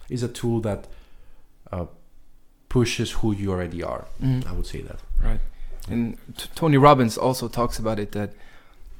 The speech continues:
Speaker 2: it's not <clears throat> money that we're striving for. It's not that, that paper or these numbers on these computers. It's what it can do for us, help
Speaker 1: Mm-hmm.
Speaker 2: us with, for example, having the choice or having more security or helping out your loved ones or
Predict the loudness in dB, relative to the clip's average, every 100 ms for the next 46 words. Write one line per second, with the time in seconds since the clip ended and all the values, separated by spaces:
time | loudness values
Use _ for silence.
0 | -14 -12 -6 2 6 6 6 0 -4 -6
1 | -4 -4 -4 -6 0 6 8 8 4 2
2 | 0 2 2 2 0 0 0 0 2 2
3 | 2 -2 -2 -2 4 4 6 4 4 0
4 | -2 0 2 4 2 0 -4 -4 -4 -4
5 | -4 0 4 6 4 0 -12 -20 -20 -20
6 | -16 -6 -4 -4 -8 -10 -8 0 4 6
7 | 4 0 0 0 -2 -8 -20 -20 -20 -20
8 | -20 -20 _ 4 8 8 8 4 4 -2
9 | 2 4 4 2 -2 -10 -16 -14 -4 -2
10 | -4 -14 -20 -12 -4 -2 0 0 0 -4
11 | -8 -20 -10 2 4 4 2 0 2 4
12 | 4 2 -2 0 2 4 4 2 2 0
13 | 2 4 4 2 -2 -2 -2 0 0 2
14 | 2 4 4 4 4 6 6 6 0 -2
15 | -4 -6 -8